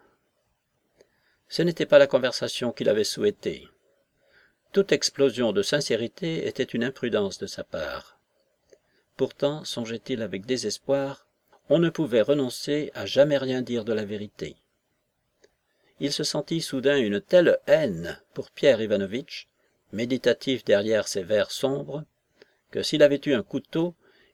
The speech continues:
il l'aurait poignardé, non seulement sans remords, mais avec une satisfaction atroce et triomphante. Comme celle d'un dément, son imagination s'attardait malgré lui à cette pensée frénétique. «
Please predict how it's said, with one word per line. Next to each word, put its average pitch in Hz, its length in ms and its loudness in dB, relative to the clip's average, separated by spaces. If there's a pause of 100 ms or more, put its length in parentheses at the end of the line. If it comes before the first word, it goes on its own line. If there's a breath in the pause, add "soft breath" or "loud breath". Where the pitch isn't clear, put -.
il 135 160 0
l'aurait 127 280 4
poignardé, 104 840 0 (120)
non 147 180 2
seulement 135 320 2
sans 110 180 0
remords, 156 600 -4 (420)
mais 107 180 -2
avec 113 200 0
une 113 100 -4
satisfaction - 880 -2
atroce 117 560 -2
et 110 80 -4
triomphante. 95 760 -8 (1200 soft breath)
Comme 165 160 8
celle 139 260 8
d'un 104 160 -2
dément, 131 520 2 (400)
son 101 220 -8
imagination 131 720 -2
s'attardait 120 560 0
malgré 123 360 0
lui 107 240 -2
à 107 80 2
cette 107 220 -6
pensée 107 380 -6
frénétique. « - 760 -10